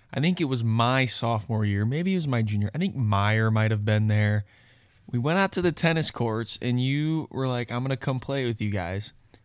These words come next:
And you were playing, and I said right then and there, like, "Why aren't you playing tennis?" Because I could see, like, that you knew how to hit the ball, you knew how to move your feet, probably better than I did, because you had done it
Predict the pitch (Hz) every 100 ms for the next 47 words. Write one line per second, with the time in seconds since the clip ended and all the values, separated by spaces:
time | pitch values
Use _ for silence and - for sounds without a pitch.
0 | _ 117 123 165 - 156 147 143 110 104
1 | 117 117 123 - 123 113 117 127 123 120
2 | 113 110 104 - 104 104 - _ - 110
3 | 113 139 170 165 - 156 143 - 127 120
4 | 107 - 113 92 85 - - _ 127 120
5 | 131 117 117 120 117 127 104 - - 165
6 | 151 123 113 104 104 101 _ - - _
7 | _ _ - 113 110 117 127 131 120 117
8 | 135 156 151 151 151 - 131 113 110 113
9 | 120 139 127 123 120 123 117 147 208 170
10 | 170 156 113 123 143 104 92 - - 123
11 | 135 117 113 120 139 127 113 127 120